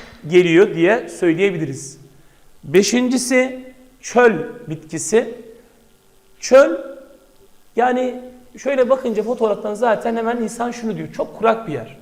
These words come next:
Evet, biz çölleri şöyle buluyorduk. Afrika'nın kuzeyinden çizgi çekiyorduk. Sağa otuz kuzey, Avustralya'nın içi bakın görüyor musunuz? Sola, sağa çizgi çekiyorduk, otuz güney. Bir de karaların iç kesimlerinde birazcık çöller var.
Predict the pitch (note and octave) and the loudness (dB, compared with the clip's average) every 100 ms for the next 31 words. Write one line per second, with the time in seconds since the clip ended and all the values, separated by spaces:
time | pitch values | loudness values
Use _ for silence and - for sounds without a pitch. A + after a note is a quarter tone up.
0 | - G#3 F#3+ - - - - - - - | -4 -2 0 -4 -14 -20 -20 -20 -20 -14
1 | F3 - G#3 G#3 G#3+ G#3+ G#3 F#3 D3+ D3+ | -14 0 2 4 0 2 0 0 -4 -10
2 | G#3+ - E3+ - F#3+ F#3+ G3 A#3+ A3 F#3 | -12 -4 -2 -2 -6 -4 -4 -4 -8 -10
3 | E3 F3 F3 F3+ F3+ E3+ D#3+ - D3 D3+ | -6 -4 -4 -6 -6 -12 -10 -8 -8 -8
4 | D3 G3+ - - D#3 F#3+ F3 - F3+ - | -10 -12 -8 0 2 2 -2 -12 -14 -12
5 | D#3+ D3 C#3+ C#3+ - - - - - - | -12 -10 -10 -12 -16 -20 -20 -20 -12 -6
6 | E3+ E3+ F#3+ F#3 F#3 F3+ F3 E3+ E3 G#3 | -6 -4 -2 -2 -2 -6 -6 -6 -6 -6
7 | B3 D#3+ C#3+ - - - - F3 F3+ G3+ | -6 -10 -14 -18 -18 -20 -12 -2 2 2
8 | G3+ - - - F3 G3 - F3 E3+ - | 2 -12 -12 2 2 2 -2 -12 -12 -12
9 | F3 E3 E3+ E3 D#3 F3 D#3+ D#3+ A3 - | -8 -8 -8 -12 -12 -10 -8 -8 -10 -12
10 | - - - G3 C4 A3 G#3 G#3+ C4 A#3 | -20 -20 -16 -10 -2 0 0 -2 -4 -10
11 | - G3 F#3+ E3 D3+ C#3+ C#3+ C#3 C#3+ C#3 | -12 -10 -10 -6 -6 -6 -10 -8 -8 -8
12 | C3 - - - - - E3+ D3+ D3 D#3 | -12 -16 -20 -20 -20 -2 -2 0 0 2
13 | B3+ | 0